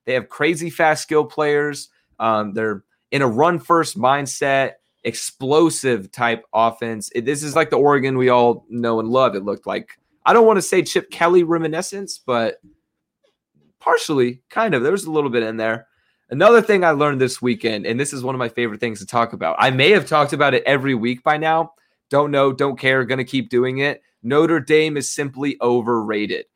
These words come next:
All right, they had a thirty-two to twenty-nine close call against Toledo,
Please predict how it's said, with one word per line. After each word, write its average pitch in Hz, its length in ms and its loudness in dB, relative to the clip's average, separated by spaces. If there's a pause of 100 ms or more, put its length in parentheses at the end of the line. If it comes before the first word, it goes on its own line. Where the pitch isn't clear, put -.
(340)
All 110 80 0
right, 117 140 0
they 123 100 2
had 127 140 2
a 113 40 -2
thirty-two 165 720 0
to 131 120 -8
twenty-nine 143 640 -2
close 147 340 -4
call 131 300 0
against 117 300 -8
Toledo, 117 560 -4